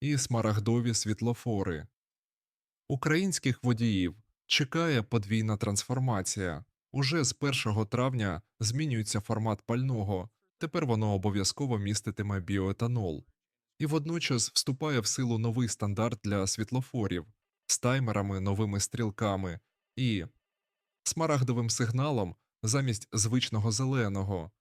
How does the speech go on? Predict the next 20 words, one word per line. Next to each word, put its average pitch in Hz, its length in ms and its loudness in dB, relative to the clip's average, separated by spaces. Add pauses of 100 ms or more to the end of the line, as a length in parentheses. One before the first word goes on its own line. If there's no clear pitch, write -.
(220)
Бензин 131 560 0
із 131 140 -2
спиртом. 101 680 -4 (260)
Чому 151 360 -4
тепер 120 360 -4
так? 98 380 -6 (960)
Всі - 200 -6
бензини 139 540 -2
з 98 80 -2
октановим 110 560 -4
числом 120 420 -4
до 107 140 0
дев'яносто 110 580 -4
вісім 127 380 -6
тепер 113 340 -4
обов'язково 104 680 -4
міститимуть 104 680 -6
п'ять 127 260 -6
процентів 95 580 -6
біоетанолу. 98 880 -4